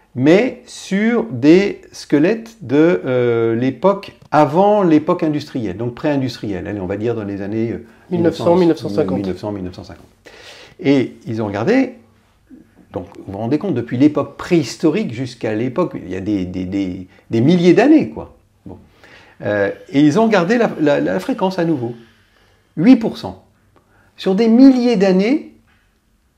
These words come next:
Speaker 1: huit pour cent, ça n'avait pas bougé. L'évolution, hein,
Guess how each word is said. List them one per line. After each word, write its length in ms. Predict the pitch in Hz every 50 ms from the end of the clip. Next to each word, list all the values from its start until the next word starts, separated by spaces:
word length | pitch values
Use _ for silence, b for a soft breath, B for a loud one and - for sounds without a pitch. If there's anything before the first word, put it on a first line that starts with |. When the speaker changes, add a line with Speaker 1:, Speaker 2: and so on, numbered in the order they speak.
| _ _ _ _ _ _ _ _ _ _ _ _ _ -
Speaker 1:
huit 220 | 123 151 226 247
pour 180 | 226 233 - -
cent, 160 | - 165 117
ça 140 | - - 156
n'avait 200 | 170 170 180 185
pas 220 | 180 - 208 214
bougé. 400 | 180 156 170 160 139 127 110 - - _ _ _ _ _ _ _ _ _ _ _ _ _ _ -
L'évolution, 760 | 120 120 135 147 131 117 107 - - 110 135 190 180 113 123
hein, 140 | 170 170